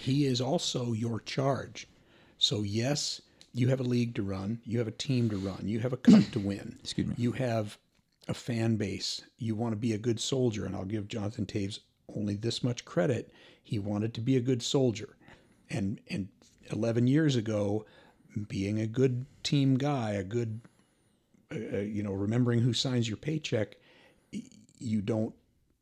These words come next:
Speaker 1: you don't want to blurt right out that, "Boy, we got a, we got a major issue that, that's going on in here that's being covered up." So I get that. Culture has changed. Um, but you,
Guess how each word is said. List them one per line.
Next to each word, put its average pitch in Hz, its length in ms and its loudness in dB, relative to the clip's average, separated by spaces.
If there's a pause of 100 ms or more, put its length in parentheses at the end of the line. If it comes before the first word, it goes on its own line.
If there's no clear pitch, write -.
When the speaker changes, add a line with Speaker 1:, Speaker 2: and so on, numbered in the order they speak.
(220)
Speaker 1:
you - 120 -4
don't 104 180 0
want 107 120 -2
to 101 60 -4
blurt 110 420 -2
right 113 320 2
out 117 320 2 (140)
that, 98 320 -2 (180)
"Boy, 104 260 0
we 98 160 -2
got 98 180 -2
a, 87 60 -6 (160)
we 139 140 -2
got 98 120 -2
a 90 120 -6
major 104 800 0
issue 113 400 2 (320)
that, 110 120 -2 (220)
that's 110 220 -4
going 98 260 -2
on 95 180 -2
in 95 80 -2
here 98 100 -2
that's 95 140 -6
being 95 220 -2
covered 101 340 -4
up." 98 180 -6 (320)
So 110 380 0
I 107 140 -4
get 123 360 -2
that. 139 280 -4 (1000)
Culture - 340 -4
has 123 180 -6
changed. 127 640 0 (840)
Um, 95 440 -6 (600)
but 113 180 -4
you, 104 400 0